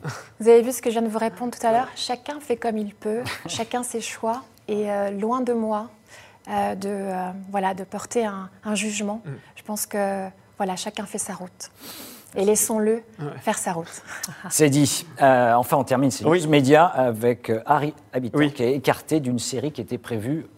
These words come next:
Speaker 2: euh, en tournage pour M six.
Speaker 3: Effectivement, le, le, le comédien de quarante-sept ans avait amorcé le tournage d'une fiction intitulée L'homme de nos vies en octobre dernier. Il donnait, euh, notamment la réplique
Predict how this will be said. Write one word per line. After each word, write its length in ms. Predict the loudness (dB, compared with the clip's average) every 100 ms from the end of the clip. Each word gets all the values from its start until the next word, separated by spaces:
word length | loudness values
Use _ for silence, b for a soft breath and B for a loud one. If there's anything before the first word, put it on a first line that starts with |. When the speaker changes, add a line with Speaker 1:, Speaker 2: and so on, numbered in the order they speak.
| -12
Speaker 2:
euh, 300 | -10 -10 -12
en 60 | -12
tournage 400 | -4 0 0 -2
pour 160 | 0 0
M 80 |
six. 180 | 0 -4 -4
Speaker 3:
Effectivement, 420 | -2 -2 2 2
le, 240 | 4 2
le, 180 | 6 6
le 100 | 6
comédien 400 | 2 0 0 0
de 120 | 0
quarante-sept 600 | 0 2 2 0 0 0
ans 120 | 2 2
avait 260 | 2 2
amorcé 500 | 4 4 2 2 2
le 140 | 2 0
tournage 360 | -2 0 0
d'une 220 | 0 0 -2
fiction 480 | -8 -8 -2 2
intitulée 720 | 2 2 -2 0 2 6 8
L'homme 420 | 8 8 6 4 4
de 80 |
nos 160 | 6 6
vies 280 | 4 2 2
en 140 | 2 0
octobre 560 | 0 2 2 4 0
dernier. 480 | 2 2 2 0 0
Il 220 | 0 0
donnait, 340 | 2 2 2 0
euh, 80 | -2
notamment 340 | -2 0 0
la 120 | 0
réplique 420 | 0 -2 -2 -4